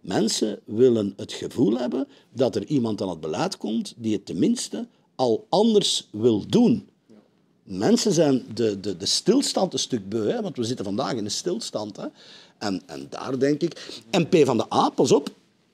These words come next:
Speaker 1: even daar toch ook iets over zeggen, ik ben absoluut niet links en ik ben <laughs> absoluut niet P van de A gezind, maar wat zij daar doen met die parlementaire pensioenen en dat politiek graaien, ze hebben daar een punt, hè.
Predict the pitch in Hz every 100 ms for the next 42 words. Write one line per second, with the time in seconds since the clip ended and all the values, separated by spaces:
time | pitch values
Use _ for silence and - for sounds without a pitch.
0 | _ _ - - 120 107 110 98 107 127
1 | 160 143 156 147 117 120 - 123 110 98
2 | 170 - 135 117 123 - - 180 165 147
3 | 156 143 - 135 117 127 165 180 151 220
4 | - - - - - 95 - 82 85 -
5 | 113 90 90 - 113 107 98 98 104 95
6 | 87 92 - 85 - 104 208 240 143 -
7 | 104 - - - - - 240 - 95 -
8 | - - 95 151 107